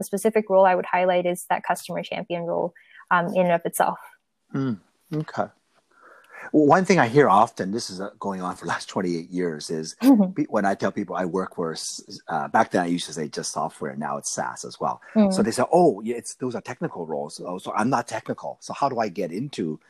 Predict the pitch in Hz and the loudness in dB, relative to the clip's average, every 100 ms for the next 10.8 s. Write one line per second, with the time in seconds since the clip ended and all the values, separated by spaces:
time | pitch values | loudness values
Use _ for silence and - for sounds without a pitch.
0 | _ - 78 82 - 82 - 87 78 78 | _ -4 -2 0 0 -2 -2 -4 -2 -4
1 | - 78 80 - 69 - - - - 180 | -4 -4 -4 -6 -10 -10 -10 -10 0 0
2 | 180 196 196 160 185 - 185 170 147 135 | 2 0 0 0 -2 -2 0 2 2 2
3 | 147 156 139 - - _ _ 113 104 104 | -2 0 -4 -4 -12 _ _ 0 2 0
4 | - 151 104 - 76 73 - 80 92 - | 0 -2 -2 -2 -2 -2 -6 -8 -6 -2
5 | 78 80 - 104 92 101 95 95 78 60 | -2 -4 -4 -4 -2 -2 -2 -4 -4 -4
6 | - _ _ _ _ 240 247 80 78 - | -8 _ _ _ _ 4 6 4 0 -2
7 | - 85 78 76 80 78 - _ 101 90 | 0 2 0 -2 -4 -6 -12 _ -2 2
8 | 95 139 - 127 87 - 85 - 95 98 | 4 4 4 2 0 0 -2 0 0 0
9 | 92 78 - 85 - - 80 78 92 92 | -2 -4 -2 -4 -4 -8 -8 -8 -8 -8
10 | 92 - - 160 - - - 104 | -8 -10 0 0 0 -8 -6 -4